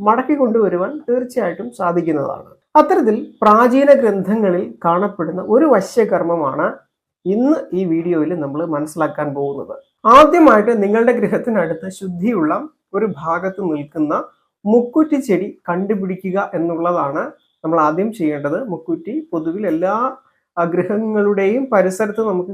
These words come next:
കാണുവാൻ സാധിക്കും. അത്ര അസുലഭമായിട്ട് ഉള്ള ഒരു ചെടിയൊന്നുമല്ല, വളരെ സുലഭമായിട്ട് നമുക്ക് കാണാൻ സാധിക്കുന്ന ഒരു ചെടിയാണ് ഈ പറയുന്ന മുക്കുറ്റി. ഈ ഒരു മുക്കുറ്റി അത്യാവശ്യം ആരോഗ്യമുള്ള മുക്കുറ്റി ആയിരിക്കണം. അല്ലാത്ത പക്ഷം ഈ ഒരു കർമ്മം ചെയ്യുന്നതിന്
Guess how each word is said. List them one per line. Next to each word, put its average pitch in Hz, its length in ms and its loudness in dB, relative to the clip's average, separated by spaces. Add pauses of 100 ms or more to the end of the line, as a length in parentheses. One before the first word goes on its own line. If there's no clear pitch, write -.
കാണുവാൻ 175 380 -2
സാധിക്കും. 156 460 -8 (140)
അത്ര - 260 -10 (180)
അസുലഭമായിട്ട് 190 920 -4 (400)
ഉള്ള 185 140 2 (100)
ഒരു 202 160 -4
ചെടിയൊന്നുമല്ല, 190 640 -2 (160)
വളരെ 180 280 -2
സുലഭമായിട്ട് 190 800 -2
നമുക്ക് 185 360 -10
കാണാൻ 165 260 -4 (100)
സാധിക്കുന്ന 160 400 -8 (100)
ഒരു 165 140 -8
ചെടിയാണ് 156 460 -6 (120)
ഈ 151 120 -2
പറയുന്ന 147 400 -6
മുക്കുറ്റി. 160 340 -2 (300)
ഈ 269 60 0
ഒരു 320 220 6
മുക്കുറ്റി 277 380 2 (160)
അത്യാവശ്യം 269 540 6 (180)
ആരോഗ്യമുള്ള 262 680 6 (320)
മുക്കുറ്റി 180 420 -4
ആയിരിക്കണം. - 340 -8 (300)
അല്ലാത്ത 262 420 8
പക്ഷം 170 280 0 (360)
ഈ 277 80 2
ഒരു 269 220 8
കർമ്മം 220 300 4 (120)
ചെയ്യുന്നതിന് 190 440 0